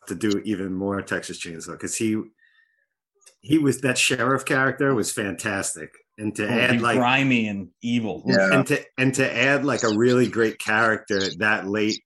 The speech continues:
Speaker 1: in a, in one of these franchises when they redo it and stuff like that, and it not being like, you know, it's not the Leatherface, the normal guys we're used to and stuff like that, and they add such a brilliant character, and he, he
Speaker 2: Yeah.
Speaker 1: crushed it. I, uh,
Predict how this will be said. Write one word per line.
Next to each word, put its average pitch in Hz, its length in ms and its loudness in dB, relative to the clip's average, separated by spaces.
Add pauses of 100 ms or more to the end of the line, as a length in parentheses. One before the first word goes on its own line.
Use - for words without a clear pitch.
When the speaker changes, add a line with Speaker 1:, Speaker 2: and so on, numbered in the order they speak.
Speaker 1:
in 101 200 -6
a, 95 260 -6
in 101 400 -4
one 113 180 -2
of 110 80 -2
these 113 180 0
franchises 120 920 -4
when 117 120 -4
they 117 120 -2
redo 117 540 0
it - 60 -6
and 107 100 -10
stuff 113 260 -6
like 113 200 -6
that, 117 320 -2
and 92 120 -8
it 92 100 -8
not 98 260 -4
being 104 180 -4
like, 90 260 -6 (640)
you 156 80 -4
know, 92 160 -2
it's - 160 -8
not 107 180 0
the 95 240 -6 (160)
Leatherface, 104 720 -2
the 123 80 0
normal 123 340 2
guys 104 340 0
we're 107 100 2
used 104 380 -2
to 87 140 -4
and 80 120 -8
stuff - 200 -10
like 82 140 -12
that, 82 160 -6
and 85 80 -12
they 82 160 -10
add 95 200 -6
such 90 180 -10
a 85 40 -12
brilliant 95 480 -4
character, 90 480 -8
and 78 200 -10
he, 101 200 -6 (540)
he 131 60 0
Speaker 2:
Yeah. 127 60 -6
Speaker 1:
crushed - 380 0
it. 87 160 -8 (100)
I, 104 220 2
uh, 98 320 0